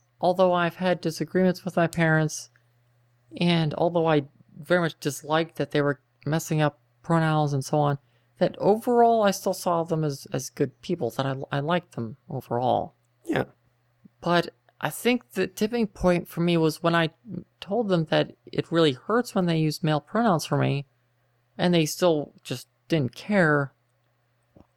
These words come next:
Speaker 1: And at this point, I'm, I don't know that as a whole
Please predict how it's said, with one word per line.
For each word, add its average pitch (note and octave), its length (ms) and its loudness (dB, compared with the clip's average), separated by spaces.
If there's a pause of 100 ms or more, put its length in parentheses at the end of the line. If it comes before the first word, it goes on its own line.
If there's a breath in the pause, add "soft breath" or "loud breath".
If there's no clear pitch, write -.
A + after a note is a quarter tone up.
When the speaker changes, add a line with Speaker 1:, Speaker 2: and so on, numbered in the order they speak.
Speaker 1:
And F3+ 160 4
at F3 100 0
this C4 220 0
point, A#3 540 -2 (1160)
I'm, G#3+ 480 -2 (440)
I F3+ 80 0
don't A3 240 0
know G#3 200 2
that F#3+ 260 0
as F3+ 180 0
a E3 60 4
whole E3+ 440 -4